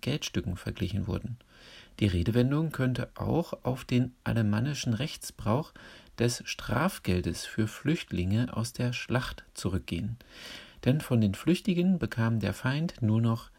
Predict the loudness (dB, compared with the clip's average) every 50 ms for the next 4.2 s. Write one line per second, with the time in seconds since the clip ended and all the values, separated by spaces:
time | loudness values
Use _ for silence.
0 | _ -6 -4 -4 -4 -4 -2 0 2 2 2 2 0 -2 -4 -4 -4 -4 -6 -8
1 | -6 -6 -6 -6 -6 -6 -8 -10 -14 _ _ _ _ _ _ _ _ _ _ _
2 | _ _ _ -20 _ -20 -10 -4 2 4 4 4 4 4 4 2 2 2 2 2
3 | 2 0 0 2 4 4 4 4 2 -2 -2 0 0 0 0 0 -2 -2 0 0
4 | 0 0 0 -4